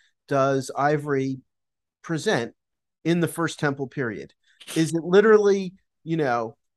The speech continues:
Esarhaddon sending a couch and saying, <laughs> "Take a load off your feet, Manasseh, relax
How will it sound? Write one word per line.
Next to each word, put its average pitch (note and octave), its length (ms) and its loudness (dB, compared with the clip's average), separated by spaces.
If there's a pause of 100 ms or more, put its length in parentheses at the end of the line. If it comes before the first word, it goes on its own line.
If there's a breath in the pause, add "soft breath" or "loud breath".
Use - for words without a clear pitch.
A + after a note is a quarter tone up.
(140)
Esarhaddon E3+ 640 0
sending E3 400 -2
a C3+ 60 -2
couch D#3 420 0
and D3+ 160 -2
saying, C#3+ 460 0 (320 soft breath)
<laughs> - 420 -6
"Take C4+ 200 2
a D#4+ 60 -4
load D#4 240 6
off G3 200 6
your F3 100 4
feet, C#3 340 -2
Manasseh, C#3 500 -2
relax G#3+ 680 2